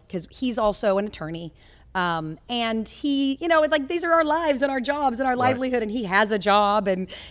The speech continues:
Speaker 1: you know, we just, I wanna keep everything safe. Um,
Speaker 2: Did he say, "Back off"?
Speaker 1: Oh yeah, he called, he called, he immediately actually called Nate Schatzline's office, 'cause Nate is a state legislature
Speaker 2: And he
Speaker 1: who
Speaker 2: retweeted
Speaker 1: retweeted
Speaker 2: this.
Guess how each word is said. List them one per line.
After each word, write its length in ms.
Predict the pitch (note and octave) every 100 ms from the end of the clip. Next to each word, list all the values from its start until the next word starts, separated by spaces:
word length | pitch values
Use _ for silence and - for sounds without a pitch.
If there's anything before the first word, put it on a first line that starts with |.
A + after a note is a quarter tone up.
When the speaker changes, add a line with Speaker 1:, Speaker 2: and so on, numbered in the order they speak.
| -
Speaker 1:
you 100 | E4
know, 220 | C4+ A#3+
we 100 | B3+
just, 180 | B3+ B3+
I 140 | C4
wanna 200 | B3 C4
keep 300 | B3 - B3+
everything 320 | A#3+ A#3+ A#3
safe. 440 | G#3+ A3 F#3+ F#3+ - - - - -
Um, 460 | G#3+ F#3+ E3+ D#3 - - - -
Speaker 2:
Did 100 | C3
he 100 | D#3
say, 160 | E3 E3+
"Back 300 | B2+ D3 D3
off"? 260 | E3 C4+ - - - - - - _ -
Speaker 1:
Oh 80 | D4
yeah, 180 | C#4
he 180 | A3 -
called, 420 | C#4+ C4 B3 G3+ -
he 180 | G#3 B3+
called, 320 | - B3+ A3
he 100 | A3
immediately 420 | C4 B3+ A3 G3
actually 300 | F#3 F#3 -
called 420 | E3 - F#3+ E3+ F3
Nate 160 | -
Schatzline's 500 | - G3+ G#3+ A#3+ A3
office, 320 | G#3+ G#3+ G#3+ -
'cause 120 | E3
Nate 280 | F3+ F#3 -
is 160 | D#3+
a 40 | D3+
state 200 | - D#3+
legislature 580 | F3 F3 - E3+ - F3+
Speaker 2:
And 80 | A#2+
he 60 |
Speaker 1:
who 40 | E3
Speaker 2:
retweeted 160 | C#3
Speaker 1:
retweeted 320 | F3+ C#3 G#3 G#3
Speaker 2:
this. 220 | G3